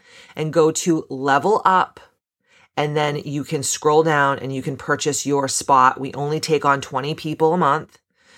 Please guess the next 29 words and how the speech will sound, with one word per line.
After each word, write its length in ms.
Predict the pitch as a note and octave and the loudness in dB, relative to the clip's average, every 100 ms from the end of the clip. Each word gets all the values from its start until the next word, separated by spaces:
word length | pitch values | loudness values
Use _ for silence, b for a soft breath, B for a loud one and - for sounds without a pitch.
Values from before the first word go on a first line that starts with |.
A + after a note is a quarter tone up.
| b - | b -10
So 340 | - D3+ C#3+ | 0 4 4
it's 160 | - C#3+ | 0 -6
a 40 | |
very 280 | B2 C#3 D#3+ | -4 -2 -2
small 320 | - E3 E3 | 0 2 2
community. 680 | F#3 F#3+ F3+ E3 E3+ F3 - b b b - | 2 0 0 0 -2 -4 -10 b b b -2
Um, 460 | D3 C#3 C3+ C3+ | 2 2 0 -6
there's, 220 | - D#3 C#3 | 0 2 2
again, 320 | D#3 C#3 E3 D#3+ | -2 2 2 2
there's 160 | C#3+ | -2
no 160 | D3 D#3 | 0 0
Facebook 480 | D#3+ E3 D#3+ F3+ - | 2 0 0 -4 0
app 300 | D3+ D3+ - | 2 2 2
anymore, 480 | D#3 D#3+ F3 E3 E3 | -4 -2 0 2 2
uh, 360 | D3 D3 C#3 - | 2 2 2 -2
that 220 | C3 D3 | -4 -4
has 220 | D3 D3 D3 | 0 -2 -2
to 60 | |
do 120 | D3+ | -2
with 220 | D#3 D#3+ - | 2 2 2
Ambitious 340 | D3+ D3 D#3+ D3+ | -6 -4 -8 -6
twenty-eight. 500 | E3+ D#3+ D#3 D3 - | -4 -2 0 -2 -4
It's 140 | - - | -8 2
all 220 | C#3 D3+ | 4 4
on 140 | D#3 | 2
my 120 | D#3+ | 0
Mighty 260 | D#3 D3 D3+ | 0 -2 -2
Networks. 480 | D3 - C3+ C3+ - | -4 -2 -2 -2 -4
It's 300 | - - | -10 -10